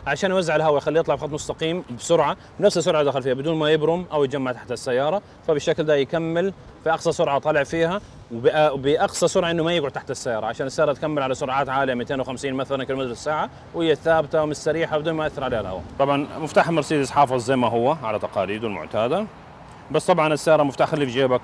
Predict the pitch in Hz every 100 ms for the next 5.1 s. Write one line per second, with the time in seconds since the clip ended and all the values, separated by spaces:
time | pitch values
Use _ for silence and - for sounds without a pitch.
0 | 156 151 143 143 131 139 127 123 139 135
1 | 123 117 113 107 110 127 123 120 120 -
2 | - 151 127 120 113 131 120 104 120 113
3 | 104 95 - 131 113 104 113 160 175 156
4 | 139 123 127 107 110 120 110 101 98 110
5 | 123